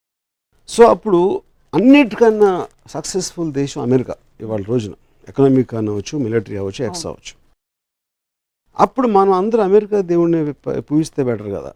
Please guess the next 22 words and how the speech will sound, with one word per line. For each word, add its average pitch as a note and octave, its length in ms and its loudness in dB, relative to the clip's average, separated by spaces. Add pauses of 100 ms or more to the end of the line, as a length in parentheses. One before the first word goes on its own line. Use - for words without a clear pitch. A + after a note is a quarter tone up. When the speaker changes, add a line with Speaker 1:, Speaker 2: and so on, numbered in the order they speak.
(100)
Speaker 1:
అన్న. F2 120 -16 (680)
పూజించాలా G#3+ 600 2
వద్దా, F3 340 -2
నేను E3 220 0
జీసస్ F3+ 400 -6
నమ్ముతానో E3 440 -2
క్వశ్చన్ D3 420 -6
కాదు, F#2 140 -10 (760)
ఇది C4 180 2
కూడా C4 200 4
ఆలోచన A3 400 0
అంటాను. A2 260 -12 (680)
కేవలం C4 440 2
చిన్నప్పటి A3 580 -2
నుంచి G#3+ 160 -6
ఒక G#3 100 -2
దేవుడి F3+ 300 -2
గురించి F3+ 260 -4 (100)
చెప్పారు D#3+ 300 -4
కాబట్టి D3 500 -2 (920)
ఫిక్స్ E3 200 -6
అయిపోతారు. - 320 -6